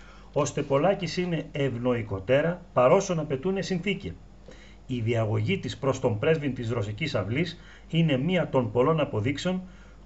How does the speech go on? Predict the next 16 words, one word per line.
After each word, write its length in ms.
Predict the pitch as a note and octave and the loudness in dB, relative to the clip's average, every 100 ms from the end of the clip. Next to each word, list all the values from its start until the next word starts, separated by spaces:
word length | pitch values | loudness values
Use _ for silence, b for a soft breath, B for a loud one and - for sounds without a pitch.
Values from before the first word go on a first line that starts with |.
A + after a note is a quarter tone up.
| - | 4
του 160 | G3 | 8
ευνοϊκού, 760 | E3 C3+ B2 G#2+ G#2+ D#3+ F#3+ - - - - - - - - | 8 6 2 0 0 2 2 0 -14 -20 -20 -20 -20 -20 0
του 120 | C3+ | 0
ευνοϊκού 460 | A2+ B2 G#2+ F#3+ | 2 -2 0 0
της 180 | F#3+ C3+ | 0 -2
τούτου 220 | - D#3+ | -4 -4
συστήματος, 720 | D#3 G#2+ - C#3 D#3+ G3 - - | -4 -6 -4 2 2 2 -2 -6
διότι 400 | A#2+ C3+ C3 B2+ | 0 2 2 4
όχι 280 | D3+ F#3+ G#3 | 2 2 0
μόνον 320 | G3+ G3+ F3+ | 0 0 0
τον 140 | E3 | -2
ετίμησε 460 | D3 C#3+ D#3 C#3 B2 | -2 -4 -4 -2 -2
πάντοτε 420 | C3+ C#3 B2+ A#2+ | 0 0 0 -2
καθώς 380 | G#2+ A2 C3+ B2+ | -4 0 2 2
ον 120 | G#2+ | 2
όφιλεν, 400 | A#2+ B2+ F3 F#3 | 0 0 -4 -6